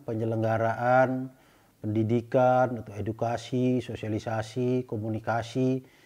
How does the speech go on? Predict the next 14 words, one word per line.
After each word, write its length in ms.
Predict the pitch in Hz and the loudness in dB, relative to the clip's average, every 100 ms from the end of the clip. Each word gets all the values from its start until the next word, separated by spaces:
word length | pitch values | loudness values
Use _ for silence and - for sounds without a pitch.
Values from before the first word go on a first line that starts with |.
| _ _ | _ _
yang 240 | 117 123 120 | 0 2 0
sangat 320 | 113 110 113 110 | -2 -4 -4 -2
baik 240 | 101 104 - _ _ _ _ _ _ | -2 -2 -8 _ _ _ _ _ _
untuk 400 | 120 113 110 113 | -2 0 0 -2
penguatan 560 | - 107 110 110 120 113 | -2 -2 -2 -2 -2 -2
karakter, 880 | 117 120 113 - 135 135 135 131 - _ _ _ _ _ _ _ _ | -2 -2 -4 2 6 8 6 2 -8 _ _ _ _ _ _ _ _
untuk 560 | 107 113 110 117 113 110 | -2 0 2 2 2 0
pengembangan 640 | 101 104 107 131 135 131 | -6 -2 8 8 8 4
etika 400 | 123 123 120 135 | 0 -2 2 4
diri, 640 | 127 123 127 131 139 143 143 - _ _ | 6 6 6 6 6 4 2 -8 _ _
dan 160 | 107 107 | -4 -2
lain-lain. 480 | 107 101 95 92 82 _ _ _ _ _ _ _ _ | -2 -2 -4 -6 -12 _ _ _ _ _ _ _ _
Seperti 560 | - 113 135 123 147 135 | -6 0 2 4 4 6
misalnya 960 | 135 135 127 127 135 139 143 143 139 | 4 4 4 4 4 4 4 2 -2